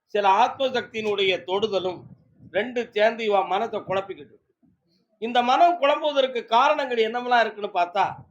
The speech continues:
கல்வி, ஞானம் என்பதெல்லாம் ஒரு பக்கம் இருந்தாலும், தன் வாழ்வை அமைத்துக்கிடுவதற்கு ஏதோ ஒரு தடையும் ஒரு திசை திருப்பமும் ஏற்பட்டிருக்கு. ஒரு திசை திருப்பம்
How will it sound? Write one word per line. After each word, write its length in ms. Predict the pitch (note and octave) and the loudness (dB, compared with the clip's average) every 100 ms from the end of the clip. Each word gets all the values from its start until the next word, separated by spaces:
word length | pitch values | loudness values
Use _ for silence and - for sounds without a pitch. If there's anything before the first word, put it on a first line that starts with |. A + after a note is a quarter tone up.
| _ - _ _ _ _ _ - | _ -20 _ _ _ _ _ 0
கல்வி, 540 | G#3 C4+ C#4+ D4+ G4+ | 0 0 -6 -8 -8
ஞானம் 380 | G3+ G#3+ B3 C4 | -2 2 2 2
என்பதெல்லாம் 460 | A#3+ A#3+ A#3+ B3 A#3 | -4 -2 0 2 2
ஒரு 180 | G#3 G#3+ | -2 -6
பக்கம் 280 | F#3 G#3 | -8 -6
இருந்தாலும், 420 | F#3 F#3+ F#3 G3+ - _ _ _ _ | -6 -4 -4 -4 -10 _ _ _ _
தன் 220 | F#3+ G#3+ | -4 -2
வாழ்வை 400 | A3 B3+ D#4 D4 | 2 2 4 4
அமைத்துக்கிடுவதற்கு 920 | B3 A3+ C#4 C#4 B3 A#3+ A3+ A3 A3+ A3 C#3 _ _ _ | 4 2 -2 -2 -2 0 0 -2 -2 -4 -4 _ _ _
ஏதோ 460 | E3+ A#3 C4 C4+ C#4 | 2 4 6 4 2
ஒரு 320 | A#3+ A3+ A3 | 0 -2 -2
தடையும் 380 | G3+ G#3+ B3+ B3+ | -2 -2 -2 -2
ஒரு 260 | A3 G#3 | -4 -6
திசை 320 | - A3+ C#4+ C4+ | -6 -4 -4 -2
திருப்பமும் 500 | B3 B3 A3 A3+ G3+ | -4 -4 -8 -6 0
ஏற்பட்டிருக்கு. 1040 | G#3+ A3 G#3+ G3 F3 - G#3 G#3+ C#3 - _ _ _ _ _ _ _ _ _ _ _ _ _ _ _ _ _ _ _ _ _ _ _ _ | 0 0 -8 -8 -16 -2 2 2 0 -12 _ _ _ _ _ _ _ _ _ _ _ _ _ _ _ _ _ _ _ _ _ _ _ _
ஒரு 220 | C#3+ D#3 | -12 -10
திசை 300 | F#3+ F#3 A#3 | -8 -2 -2
திருப்பம் 420 | A3+ A3+ B3 D4 | 0 -2 2 0